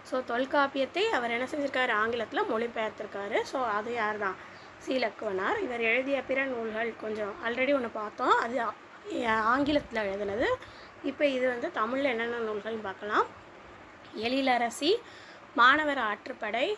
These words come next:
அண்ணாவிற்கு பாவியல் வாழ்த்து, தமிழ் கற்பிக்கும் முறை, வள்ளுவர் வகுத்த அரசியல், வள்ளுவர் கண்ட இல்லறம், பழந்தமிழ், தொல்காப்பியம் ஆராய்ச்சி விளக்கம், தமிழிசை பாடல்கள், அம்மூவனார். ஓகேவா? அடுத்தது இவர் எழுதியுள்ள ஆங்கில நூல்கள் அப்படின்னா,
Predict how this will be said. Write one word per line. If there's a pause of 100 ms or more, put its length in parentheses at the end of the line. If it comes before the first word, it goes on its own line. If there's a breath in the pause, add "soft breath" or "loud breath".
(140)
அண்ணாவிற்கு
பாவியல்
வாழ்த்து, (320 loud breath)
தமிழ்
கற்பிக்கும்
முறை,
வள்ளுவர்
வகுத்த
அரசியல், (420 loud breath)
வள்ளுவர்
கண்ட
இல்லறம், (280)
பழந்தமிழ், (380 loud breath)
தொல்காப்பியம்
ஆராய்ச்சி
விளக்கம், (680)
தமிழிசை
பாடல்கள்,
அம்மூவனார். (140)
ஓகேவா? (460 loud breath)
அடுத்தது
இவர்
எழுதியுள்ள
ஆங்கில
நூல்கள்
அப்படின்னா,